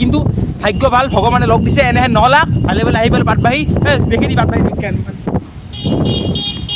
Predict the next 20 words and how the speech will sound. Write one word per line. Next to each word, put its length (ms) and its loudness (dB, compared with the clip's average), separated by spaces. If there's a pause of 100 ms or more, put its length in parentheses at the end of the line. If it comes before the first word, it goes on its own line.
(1000)
মানে 180 -2
গাইছ, 200 0
ইপাৰেদি 280 2
সত্ৰ 220 2
পাই, 140 4 (140)
মানে 120 2 (100)
পালোঁ 180 2
দিয়ক, 200 4
মানে 200 -2
মোটামুটি 340 0
আৰু, 160 2 (200)
আৰু 160 2
বেছি 140 0
নাই, 160 4 (360)
আমাৰ 200 4
ঘৰক 220 4
লাগি 140 4 (140)
ছয় 200 4
কিলোমিটাৰমান 420 4
আছে, 160 -2